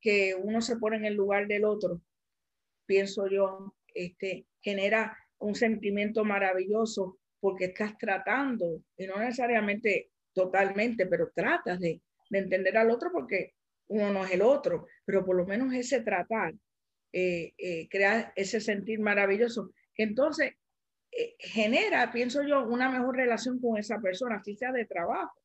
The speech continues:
Eh, imagínate lo que hace la empatía en la familia,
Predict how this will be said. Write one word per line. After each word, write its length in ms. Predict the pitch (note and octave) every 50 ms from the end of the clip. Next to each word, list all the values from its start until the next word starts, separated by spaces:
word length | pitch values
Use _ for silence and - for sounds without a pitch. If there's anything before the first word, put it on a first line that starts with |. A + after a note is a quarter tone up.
| _ _ _ _ _ - _ _ _ _ - -
Eh, 460 | F#3 F#3 F#3+ F#3 F3+ F3 E3+ - - -
imagínate 640 | G#3+ A3+ A3 G3+ G3+ G#3+ A#3 B3+ C#4 C4+ C#4+ C4+
lo 180 | C4 B3 A#3 A3+
que 180 | - G3+ G#3 A3
hace 520 | A#3+ C4+ C4+ B3+ - - F3 E3+ E3+ - _ _ _ _ _ -
la 140 | F#3+ G3
empatía 800 | F#3+ F#3+ F#3 - F3+ F3+ F3+ - C4 C#4 C4 A#3 F#3+ F#3 - - - -
en 180 | F#3 F#3 F#3
la 120 | F#3 F3 E3+
familia, 680 | - E3 D#3+ E3+ G#3+ D4 G4 G4 C#4+ F#3+ E3 - C#3+